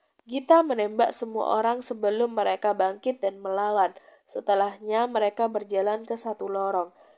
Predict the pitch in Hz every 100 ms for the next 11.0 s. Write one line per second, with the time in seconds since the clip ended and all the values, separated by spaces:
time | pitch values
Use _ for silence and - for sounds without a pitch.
0 | _ - 247 262 269 262 240 240 - 220
1 | 277 269 220 208 - 190 196 202 185 185
2 | - - _ - - 247 277 269 214 214
3 | 214 208 196 202 240 247 214 196 190 185
4 | 220 233 233 208 202 190 190 202 214 240
5 | - 196 190 185 - 254 262 - _ _
6 | 214 254 269 226 208 220 214 190 185 190
7 | 202 185 165 _ _ _ _ 254 269 294
8 | 285 233 233 220 214 220 - 277 277 -
9 | 202 202 202 208 208 247 262 - 214 214
10 | 202 208 214 202 196 - 240 285 294